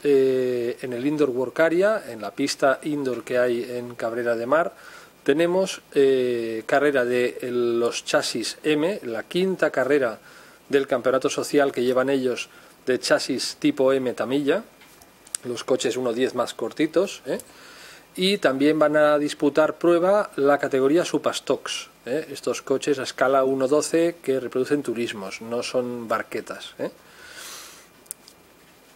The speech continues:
La inscripción sigue abierta, si vais a acudir a esa prueba lo mejor es que os inscribáis para que ellos os tengan en cuenta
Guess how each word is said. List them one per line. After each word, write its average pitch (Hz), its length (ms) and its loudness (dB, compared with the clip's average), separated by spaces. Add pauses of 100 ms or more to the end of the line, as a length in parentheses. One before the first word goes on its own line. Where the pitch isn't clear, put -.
(100)
La 131 160 2
inscripción 135 420 -2
sigue 135 260 2
abierta, 147 540 2
si - 200 -6
vais 123 280 2
a 127 180 4
acudir 127 400 0
a 127 60 6
esa 123 240 0
prueba 131 300 4
lo 120 100 0
mejor 117 240 -4
es 120 100 -4
que 135 80 2
os 120 80 -6
inscribáis 123 560 0
para 123 220 0
que 135 100 0
ellos 127 220 -2
os 113 140 -10
tengan 127 300 -2
en 120 120 -6
cuenta 165 480 2